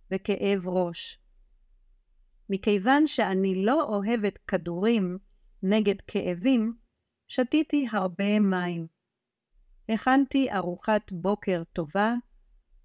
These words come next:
טיגנתי ביצת עין, ולצלחת הוספתי גבינת עיזים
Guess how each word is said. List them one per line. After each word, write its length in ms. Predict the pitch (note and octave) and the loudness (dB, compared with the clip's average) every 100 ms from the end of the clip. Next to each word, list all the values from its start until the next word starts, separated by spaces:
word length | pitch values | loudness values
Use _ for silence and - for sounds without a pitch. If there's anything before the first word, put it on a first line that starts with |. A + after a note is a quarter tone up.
| _ _ _ _ _ _ _ | _ _ _ _ _ _ _
טיגנתי 500 | G3+ G3+ B3+ C#4+ G#3 | -2 2 4 2 0
ביצת 480 | - E3+ - F3+ F3 - | -4 -6 -2 -2 -2 -6
עין, 500 | A3+ C4 C4+ C4+ C4 C4+ _ _ _ _ _ _ _ _ _ _ _ _ _ D#3 | -2 0 2 0 -4 -6 _ _ _ _ _ _ _ _ _ _ _ _ _ -4
ולצלחת 1040 | G#3 G3 F#3 G3+ A3+ E4 - G3 G3+ _ _ _ _ _ _ | 0 2 0 -2 0 0 0 -2 -2 _ _ _ _ _ _
הוספתי 680 | - C4+ - G3+ G3 - G#3+ | -2 -2 2 2 2 -2 -4
גבינת 640 | F3 F3+ F#3+ F#3 G3+ G3+ - - | -2 -2 0 2 2 0 -6 -12
עיזים 680 | F#3+ F3 E3 A#3+ B3 B3 B3 | -8 -6 0 2 2 0 -6